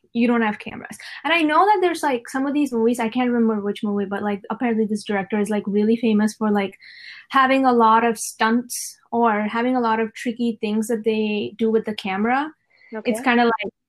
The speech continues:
Speaker 1: I know this one specific example where the, the dude is, like, on a horse. Like, I think the horse is running, and then the dude's running next to it, and then the dude jumps onto the horse.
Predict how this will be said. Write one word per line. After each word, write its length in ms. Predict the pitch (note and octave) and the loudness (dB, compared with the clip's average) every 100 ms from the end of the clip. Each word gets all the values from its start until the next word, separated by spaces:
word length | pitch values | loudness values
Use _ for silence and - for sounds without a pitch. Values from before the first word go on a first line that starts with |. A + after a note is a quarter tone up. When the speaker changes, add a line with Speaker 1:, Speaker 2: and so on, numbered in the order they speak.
| _ - | _ -2
Speaker 1:
I 100 | D4 | 2
know 120 | F4 | 4
this 140 | F4 | 4
one 180 | D4 C#4 | 4 2
specific 320 | C#4 B3+ B3 | 0 -2 -2
example 600 | G#3+ G3 F#3 F#3+ G3 B3 - - | -4 -4 -6 -2 -2 -2 -6 -8
where 220 | A#3+ A#3 | -2 0
the, 180 | A3+ G#3+ | 0 -2
the 180 | G#3 A3+ | 2 2
dude 360 | G3 C4 C#4 | 4 2 4
is, 140 | C4+ A#3 | 4 4
like, 180 | G#3+ - | 2 2
on 160 | G#3+ A3+ | 2 4
a 80 | A#3 | 2
horse. 720 | - A3+ G#3+ A3 B3 - - _ - - | -2 0 2 4 2 -2 -12 _ -18 -2
Like, 120 | C4 | 2
I 100 | C4+ | 2
think 180 | C#4 D#4 | 0 -2
the 80 | D4 | -2
horse 380 | - B3 B3 C4 | 0 2 2 0
is 120 | A3 | -4
running, 640 | G#3+ G#3 A3+ C4 D4+ D4 _ _ _ _ - | -2 0 0 -2 -4 -10 _ _ _ _ -2
and 160 | A#3+ A#3+ | 2 4
then 100 | A#3 | 4
the 80 | A#3 A#3+ | 2 2
dude's 240 | B3+ A3 | 0 0
running 260 | C4 C4+ C#4 | -2 0 0
next 260 | C#4 C#4 | -2 -4
to 120 | D4+ | -4
it, 100 | D4+ | -2
and 160 | B3+ A#3+ | 0 2
then 100 | A#3 | 2
the 60 | A3+ | 2
dude 300 | A#3 A#3+ G#3 | 2 0 0
jumps 380 | A#3 G#3+ A3+ | 0 0 0
onto 280 | G#3 G#3+ A#3+ | 0 0 0
the 120 | D4 | -2
horse. 640 | D#4 D#4+ F4+ G#4+ - - | -4 -2 -2 -2 -6 -18